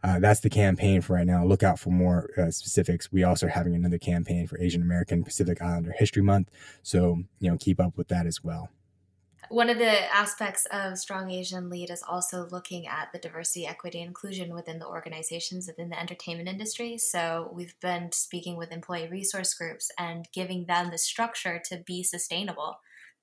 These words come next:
Speaker 2: You know, just like student orgs, right? Um, there's a lot of change, a lot of change in people who are running things and, um, changes within the organizations that these employee resources, employee resource groups sit under. So,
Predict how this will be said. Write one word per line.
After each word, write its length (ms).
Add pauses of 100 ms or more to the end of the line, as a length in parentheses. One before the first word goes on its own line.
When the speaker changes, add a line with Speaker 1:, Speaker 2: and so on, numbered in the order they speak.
(300)
Speaker 2:
You 100
know, 240 (220)
just 200
like 120
student 400
orgs, 400
right? 280 (440)
Um, 420 (460)
there's 240
a 60
lot 160
of 140
change, 640
a 60
lot 160
of 140
change 260
in 120
people 280
who 140
are 240
running 360
things 380
and, 240 (400)
um, 500
changes 360
within 240
the 80
organizations 1000
that 180
these 360 (220)
employee 280
resources, 500 (420)
employee 440
resource 400
groups 260
sit 160
under. 340
So, 360